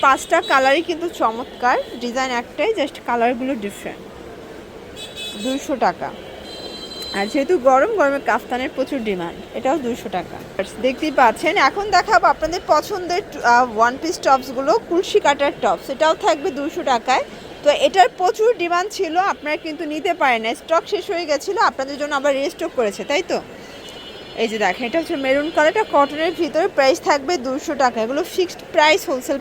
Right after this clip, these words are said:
প্রাইস। যে কোনো তিন সেট নিলেই হোলসেল, শুধুমাত্র ডেলিভারি চার্জ আগে অ্যাডভান্স করবেন, বাকিটা কন্ডিশনে পেয়ে যাবেন। এটা অনিয়ন কালার, এটা হচ্ছে ল্যাভেন্ডার কালার,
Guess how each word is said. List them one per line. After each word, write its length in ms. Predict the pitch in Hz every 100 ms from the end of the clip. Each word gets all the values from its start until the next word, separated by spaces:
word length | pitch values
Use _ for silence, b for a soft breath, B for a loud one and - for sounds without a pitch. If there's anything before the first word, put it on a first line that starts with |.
| -
প্রাইস। 240 | 175 110 - B B B B - 226
যে 80 | 294
কোনো 140 | 330 349 403
তিন 160 | 370 330 370
সেট 160 | 403 349
নিলেই 220 | 339 339 392
হোলসেল, 320 | 302 277 392 440 -
শুধুমাত্র 480 | 330 381 359 339 370 359
ডেলিভারি 320 | 262 262 277 285
চার্জ 160 | 262 262
আগে 120 | 254
অ্যাডভান্স 320 | 226 214 247 - 233
করবেন, 220 | 240 427 349
বাকিটা 280 | 214 214 233
কন্ডিশনে 400 | 240 233 - 262 262
পেয়ে 160 | 311 302
যাবেন। 220 | 226 190 185
এটা 120 | 233 220
অনিয়ন 260 | 214 262 320 269
কালার, 300 | 208 208 294 - - - - - - - - - - - - - - - - - - 220
এটা 140 | 240 277
হচ্ছে 240 | 247 247 269 214
ল্যাভেন্ডার 440 | 208 220 240 269 320
কালার, 280 | 254 220 247